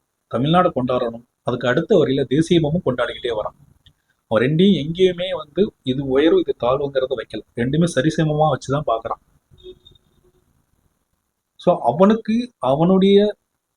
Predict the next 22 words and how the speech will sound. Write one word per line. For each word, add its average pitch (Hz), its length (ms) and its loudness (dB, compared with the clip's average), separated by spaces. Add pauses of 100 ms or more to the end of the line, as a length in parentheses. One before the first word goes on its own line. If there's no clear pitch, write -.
(460)
ஜாதிக்குள்ளேயே, 156 1160 0
மீன்ஸ் 143 240 -8
அவனுடைய 151 440 2
சமுதாயத்துக்குள்ளேயே 170 640 0
நடந்த 143 280 -6
அத்தனையுமே 185 800 0
அவன் 160 200 -2
உடைக்கிறான். 127 500 -4 (300)
மீன்ஸ் 123 200 -4
இவங்க 139 280 -4
தான் 175 100 6
அதை 165 160 0
பண்ணணும், 143 400 -6
இவங்க 135 280 -8
அதை 131 100 -4
பண்ணக்கூடாதுன்னு 156 540 0
வச்சிருந்த 135 320 -6
எல்லாத்தையுமே 170 540 2
அவன் 147 180 -2
உடைக்கிறான். 117 360 -12 (1080)
எல்லாருக்கூடயும் 151 640 0
சரிசமமா 131 500 -4